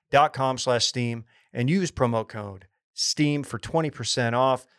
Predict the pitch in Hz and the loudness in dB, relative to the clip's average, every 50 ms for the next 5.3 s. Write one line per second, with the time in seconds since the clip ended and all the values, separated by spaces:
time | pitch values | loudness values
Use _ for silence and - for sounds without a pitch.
0 | _ _ _ _ _ _ _ _ _ - - - 151 151 147 160 147 135 135 139 | _ _ _ _ _ _ _ _ _ -2 6 8 8 8 8 4 0 0 2 2
1 | 143 139 117 120 110 104 127 143 151 147 143 127 113 131 131 123 - 120 104 - | 2 2 0 -2 -2 0 2 2 4 2 0 0 0 0 0 0 -2 -6 -4 -4
2 | 131 131 127 127 123 120 117 117 117 113 113 113 117 113 - - - 110 107 104 | -4 -2 -2 -4 -2 0 2 4 4 4 2 0 -4 -6 -6 -8 -8 -8 -10 -10
3 | 104 107 117 127 131 123 110 123 120 - 117 110 107 104 104 - - 123 120 117 | -8 -4 -2 -2 -2 -2 -4 -10 -10 -4 -4 -4 -2 -4 -8 -8 -4 -2 0 0
4 | 117 - - 104 101 - 110 117 123 127 120 113 117 117 113 113 120 113 107 104 | 0 -2 -4 -10 -12 -8 -4 -2 0 2 2 0 0 -4 -6 -6 -8 -8 -8 -10
5 | - - 110 107 107 101 | -12 -12 -12 -12 -12 -14